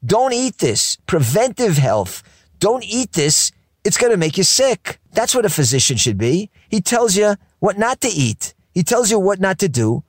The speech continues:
so you don't get sick in the first place. Don't eat all this junk and then later on you go to the doctor. Hashem, who's the real physician,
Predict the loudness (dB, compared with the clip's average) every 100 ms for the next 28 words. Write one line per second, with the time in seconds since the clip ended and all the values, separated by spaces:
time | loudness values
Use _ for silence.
0 | _ 0 2 2 0 0 0 0 0 -2
1 | 0 0 0 -2 -4 -4 -6 -8 -4 -2
2 | 0 0 2 2 2 0 -2 -2 0 2
3 | 0 -2 -8 -8 -2 2 2 4 4 2
4 | 2 2 2 0 -2 -4 -4 -4 -2 -2
5 | -2 -6 _ -4 0 2 2 0 -2 -8
6 | _ 0 2 0 0 0 0 0 0 0
7 | -2